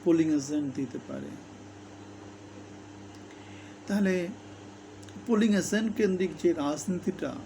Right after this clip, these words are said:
বাংলাদেশে হবে সামনে, সেই রাজনীতিতে normally যেটা দেখা যায় সেটা হচ্ছে ছোট ছোট রাজনৈতিক দলগুলার এজেন্টরা basically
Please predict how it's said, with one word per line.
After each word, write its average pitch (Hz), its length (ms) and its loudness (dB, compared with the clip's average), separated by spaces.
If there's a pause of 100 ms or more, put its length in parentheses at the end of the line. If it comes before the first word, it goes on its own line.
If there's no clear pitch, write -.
(140)
বাংলাদেশে 151 460 -4 (100)
হবে 151 260 2 (920)
সামনে, 135 440 -2 (720)
সেই 165 100 6
রাজনীতিতে 156 720 2
normally 151 400 2
যেটা 160 260 4
দেখা 147 240 0
যায় 143 220 -4 (100)
সেটা - 180 -8
হচ্ছে 147 360 -6 (1800)
ছোট 175 160 4
ছোট 170 200 2
রাজনৈতিক 160 540 4
দলগুলার 151 520 2 (160)
এজেন্টরা 180 600 0
basically 151 460 -2